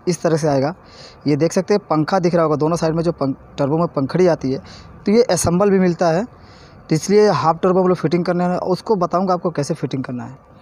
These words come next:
तो देख सकते हैं ये, ये हो गया हमारा एल्युमिनियम। ये जो एल्युमिनियम का हाउसिंग है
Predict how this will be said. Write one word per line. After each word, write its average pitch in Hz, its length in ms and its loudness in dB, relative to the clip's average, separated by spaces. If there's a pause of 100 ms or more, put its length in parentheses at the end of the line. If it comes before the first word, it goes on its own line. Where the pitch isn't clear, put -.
(1300)
तो 165 80 -2
देख 180 160 2
सकते 196 220 0
हैं 202 80 4
ये, 196 220 2 (1000)
ये 127 160 -2
हो 165 140 2
गया 180 140 2
हमारा 160 360 0 (280)
एल्युमिनियम। 170 600 0
ये 185 120 2
जो 220 140 2 (140)
एल्युमिनियम 175 400 0
का 214 120 -2
हाउसिंग 147 360 0
है 180 140 -2